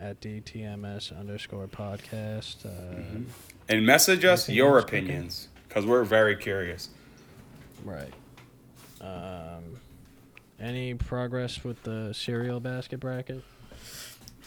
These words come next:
Speaker 2: Yeah, I got it up. I have it all created, but yeah, it's coming.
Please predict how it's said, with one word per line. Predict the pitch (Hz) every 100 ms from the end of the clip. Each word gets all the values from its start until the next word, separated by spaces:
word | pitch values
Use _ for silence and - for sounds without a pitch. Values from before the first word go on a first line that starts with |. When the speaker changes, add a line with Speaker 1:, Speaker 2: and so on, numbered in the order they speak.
| -
Speaker 2:
Yeah, | 139 202
I |
got | 226 240 214
it | 156
up. | 165 175 - - - - -
I |
have | 131 170
it | 156
all | 147 147
created, | 143 139 127 135 143 143 - - - _ - -
but | 98 90 90 78 - - - - - - - -
yeah, | 104 98 107
it's | 135
coming. | - 113 92 90